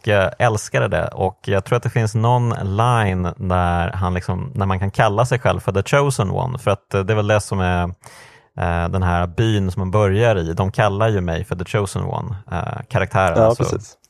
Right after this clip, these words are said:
Speaker 1: hjälten eller, ja. Och, eh, "Nej, jag är The Chosen One." Och då säger han, "Chosen One, huh? Well, uh, pardon me for not blowing sunshine up your ass, but I'm a little too busy for this, your highness."
Speaker 2: <laughs>
Speaker 1: Eh, och, eh, dy-,
Speaker 2: Ja,
Speaker 1: dylika repliker.
Speaker 2: de, eh,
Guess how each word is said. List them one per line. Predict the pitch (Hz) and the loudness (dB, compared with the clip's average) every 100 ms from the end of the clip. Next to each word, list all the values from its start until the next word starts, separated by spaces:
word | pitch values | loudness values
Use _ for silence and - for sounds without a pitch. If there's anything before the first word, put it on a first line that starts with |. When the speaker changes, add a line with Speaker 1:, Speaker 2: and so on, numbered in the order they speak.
| _ | _
Speaker 1:
hjälten | 87 82 92 90 | -4 -4 -6 -6
eller, | 82 90 - | -8 -8 -8
ja. | - - _ - - - - - - | -8 -10 _ -20 -20 -20 -20 -20 -6
Och, | 90 - - 95 | -4 -4 -6 -4
eh, | 87 | -2
"Nej, | 92 107 | 2 4
jag | 113 175 | 4 4
är | 165 | 2
The | 139 | 0
Chosen | 165 165 - 120 | 0 0 0 0
One." | 92 85 95 | 0 -2 -2
Och | |
då | 98 | -2
säger | 107 104 98 | 0 0 0
han, | 92 87 90 | 0 -2 -6
"Chosen | - 160 160 135 131 | -4 -2 0 0 0
One, | 110 107 95 | 0 0 0
huh? | 127 151 160 95 | 0 2 0 0
Well, | 104 104 101 | 0 2 0
uh, | - | 0
pardon | 131 139 127 113 | 2 4 2 0
me | 165 | 0
for | 127 | 0
not | 123 120 | 0 0
blowing | 120 117 110 | 0 0 0
sunshine | 104 - 147 151 - 131 113 | -2 0 0 0 -2 -2 0
up | 101 - | -2 -2
your | 110 | -2
ass, | 107 107 90 - - | 0 0 -2 -4 -2
but | 120 | 0
I'm | 120 | 0
a | |
little | 123 123 | 0 -2
too | 120 131 101 113 | 0 -2 -2 0
busy | 160 - 185 | 0 0 0
for | 147 139 | 2 2
this, | 123 123 - | 2 0 0
your | 123 | -2
highness." | 101 113 101 101 110 123 - - | 2 2 2 0 -2 -4 -6 -12
Speaker 2:
<laughs> | - - - - - - - | -14 -10 -8 -8 -12 -14 -10
Speaker 1:
Eh, | - 90 85 | -2 0 0
och, | - 95 - - - | 0 -2 -4 -4 0
eh, | 90 | 0
dy-, | 90 90 | 0 2
Speaker 2:
Ja, | 82 | 4
Speaker 1:
dylika | 120 95 90 | 4 2 -2
repliker. | 92 90 90 127 | -4 -4 -4 -4
Speaker 2:
de, | 143 | -2
eh, | 139 | -2